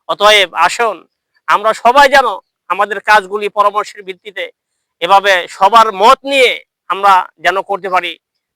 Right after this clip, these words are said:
তাহলে আমাদের সবকিছু ঠিক থাকবে। মানুষের ভিতরে মহব্বত পয়দা হবে, ভালোবাসার বন্ধন ঠিক থাকবে এবং সামাজিক যে,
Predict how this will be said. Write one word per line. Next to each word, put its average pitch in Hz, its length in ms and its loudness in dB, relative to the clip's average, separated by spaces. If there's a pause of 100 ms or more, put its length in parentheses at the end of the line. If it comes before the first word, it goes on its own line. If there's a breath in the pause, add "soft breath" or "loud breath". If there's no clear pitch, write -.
তাহলে 190 320 -2
আমাদের 202 320 0
সবকিছু 196 440 -12
ঠিক 190 260 -18
থাকবে। 180 340 -8 (400)
মানুষের 196 340 -6
ভিতরে 208 220 -8
মহব্বত 196 440 -6
পয়দা 196 260 -4
হবে, 185 280 -8 (420)
ভালোবাসার 214 580 0
বন্ধন 214 340 -8
ঠিক - 240 -20
থাকবে 220 360 -6 (420)
এবং 190 400 2 (220)
সামাজিক 208 600 0 (320)
যে, 175 420 -2